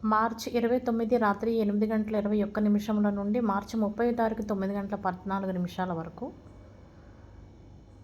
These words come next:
షష్ఠి మార్చి ముప్పైవ తారీఖు రాత్రి తొమ్మిది గంటల పద్నాలుగు నిమిషాల నుండి రాత్రి తొమ్మిది గంటల ముప్పై ఒక్క నిమిషముల వరకు.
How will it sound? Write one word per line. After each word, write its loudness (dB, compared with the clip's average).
షష్ఠి 0
మార్చి 2
ముప్పైవ 0
తారీఖు -2
రాత్రి -2
తొమ్మిది 2
గంటల 0
పద్నాలుగు 0
నిమిషాల 0
నుండి 0
రాత్రి -4
తొమ్మిది 0
గంటల -4
ముప్పై -4
ఒక్క -8
నిమిషముల -4
వరకు. -8